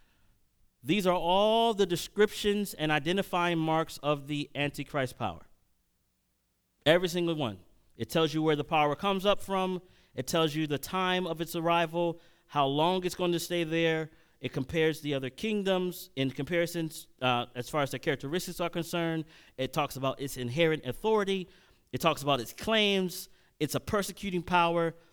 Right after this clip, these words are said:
Says how long they're gonna last. It talks about a deadly wound being received. It talks about it being healed.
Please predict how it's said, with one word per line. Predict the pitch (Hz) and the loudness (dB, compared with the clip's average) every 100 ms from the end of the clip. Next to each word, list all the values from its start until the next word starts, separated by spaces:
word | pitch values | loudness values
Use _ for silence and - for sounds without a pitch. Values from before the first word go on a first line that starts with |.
| - | -8
Says | - 190 | 0 0
how | 160 143 | 2 2
long | 156 196 196 | 2 2 2
they're | 185 | 2
gonna | 180 165 | 2 0
last. | 170 185 185 175 - - - _ _ - | 0 0 0 -2 -6 -12 -18 _ _ -12
It | 113 | -2
talks | 165 156 | 0 2
about | 156 143 | 0 0
a | |
deadly | 120 156 151 | 2 0 2
wound | 147 170 196 185 | 2 6 6 6
being | 170 156 | 4 2
received. | 143 - 240 226 202 165 - _ _ _ | 0 -2 -2 -2 -6 -10 -18 _ _ _
It | 139 | -4
talks | 170 - 165 | 0 0 0
about | 151 147 147 - | 2 2 2 0
it | 143 - | -2 -2
being | 135 156 135 | 0 0 0
healed. | 127 240 226 214 180 | 0 4 4 4 0